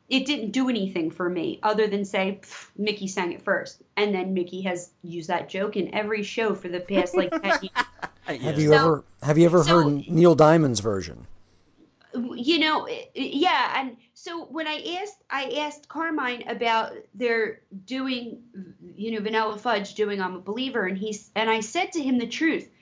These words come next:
Speaker 1: Typically, I do not like remakes, but this remake was, happened to be one, and I'm not just saying that, I'm actually being completely honest, because if it sucked, I wouldn't have said anything at all. And he said that Vanilla Fudge made a career out of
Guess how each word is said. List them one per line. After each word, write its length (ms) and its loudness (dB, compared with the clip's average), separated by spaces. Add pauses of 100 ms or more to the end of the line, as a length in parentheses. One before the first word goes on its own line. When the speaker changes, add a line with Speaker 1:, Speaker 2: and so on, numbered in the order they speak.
(560)
Speaker 1:
Typically, 480 -2
I 140 0 (180)
do 180 -2
not 240 0
like 200 -4
remakes, 420 -4
but 340 -2
this 240 -6
remake 380 -4
was, 300 -6
happened 460 -4
to 80 -12
be 160 -6
one, 300 -2
and 160 0
I'm 140 0
not 200 0
just 220 -14
saying 280 -2
that, 260 -2 (100)
I'm 300 -2
actually 480 -6
being 280 -8
completely 480 -6
honest, 380 0
because 280 -10
if 100 -12
it 100 -14
sucked, 380 -4
I 40 -2
wouldn't 200 -6
have 80 -8
said 180 -4
anything 300 -6
at 80 0
all. 280 -2 (720)
And 160 0
he 160 0
said 320 -4
that 100 -8
Vanilla 380 -2
Fudge 320 -2
made 220 -4
a 60 -2
career 520 -2
out 260 0
of 240 -4